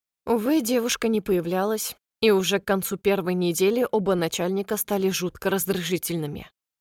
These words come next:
Еще бы. Попробуйте-ка просыпаться от жесткого стояка несколько раз за ночь. Ни холодный душ, ни ручная работа дело не исправляли. А на других девушек, готовых помочь с проблемой,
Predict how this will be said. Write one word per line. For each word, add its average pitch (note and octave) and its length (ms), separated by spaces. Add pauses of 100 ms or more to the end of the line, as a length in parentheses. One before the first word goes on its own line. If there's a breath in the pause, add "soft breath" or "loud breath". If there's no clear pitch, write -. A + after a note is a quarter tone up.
(100)
Еще F#3 460
бы. D#3 260 (460)
Попробуйте-ка A3+ 800
просыпаться G3+ 680
от D#3+ 120
жесткого F3+ 520
стояка F#3 460
несколько F#3+ 520
раз F3+ 160
за F3+ 300
ночь. D#3 340 (480)
Ни F#3 160
холодный A#3 460
душ, G3+ 400 (180)
ни G3 160
ручная F3+ 560
работа F#3 580 (300)
дело F#3 320
не F3 180
исправляли. F3 680 (380)
А A3+ 100
на G#3+ 140
других F#3 400
девушек, F#3+ 680
готовых E3+ 480
помочь F3 340
с - 120
проблемой, G#3 680